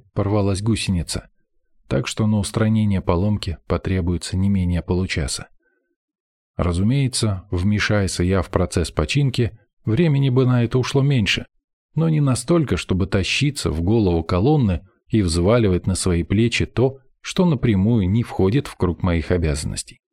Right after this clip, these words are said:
Вот прибудем в лагерь, посмотрю, что там с этой злосчастной гусеницей.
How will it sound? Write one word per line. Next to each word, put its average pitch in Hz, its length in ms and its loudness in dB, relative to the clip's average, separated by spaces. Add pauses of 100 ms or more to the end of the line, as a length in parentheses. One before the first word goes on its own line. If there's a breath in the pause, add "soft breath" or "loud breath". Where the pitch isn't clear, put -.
(480)
Вот 175 320 0
прибудем 104 500 2
в 82 40 2
лагерь, 131 460 0 (280)
посмотрю, 127 640 2
что 120 300 0
там 87 200 0
с - 120 -4
этой 101 260 0
злосчастной 101 640 0
гусеницей. 92 760 -2